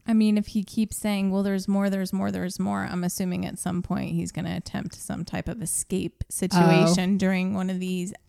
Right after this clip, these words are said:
Speaker 1: outings, 'cause he's only gonna get more time.
Speaker 2: I was seeing, too, that in Russia, when you talk about a murder, if you are the murderer, you actually, <laughs> this is so weird, and I saw a picture of it online. They give them dummies, like the, I'm thinking of, like, the C P R dummies,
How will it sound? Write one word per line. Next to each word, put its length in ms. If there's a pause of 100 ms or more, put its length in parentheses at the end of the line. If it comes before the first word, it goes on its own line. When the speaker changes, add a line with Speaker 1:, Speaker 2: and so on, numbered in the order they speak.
Speaker 1:
outings, 540
'cause 220
he's 160
only 160
gonna 180
get 140
more 220
time. 480 (180)
Speaker 2:
I 40
was 140
seeing, 320
too, 300
that 300
in 160
Russia, 640
when 180
you 100
talk 220
about 240
a 60
murder, 600 (280)
if 160
you 160
are 80
the 80
murderer, 440
you 200
actually, 440 (340)
<laughs> 340
this 160
is 100
so 420
weird, 360
and 120
I 60
saw 220
a 20
picture 340
of 120
it 80
online. 440 (440)
They 120
give 280
them 480
dummies, 880
like 420
the, 560 (100)
I'm 220
thinking 220
of, 60
like, 120
the 80
C 160
P 100
R 120
dummies, 440